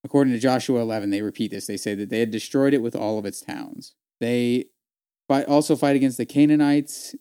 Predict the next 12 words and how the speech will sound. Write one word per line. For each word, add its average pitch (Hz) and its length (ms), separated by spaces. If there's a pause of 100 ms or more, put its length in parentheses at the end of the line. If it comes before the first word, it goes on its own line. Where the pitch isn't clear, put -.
(160)
in 104 440
Negeb, 127 640 (840)
which, 113 280
according 117 360
to 101 60
Joshua 110 420
eleven, 117 400
we 104 100
have 98 200
that 98 160
summary 110 440
of 98 180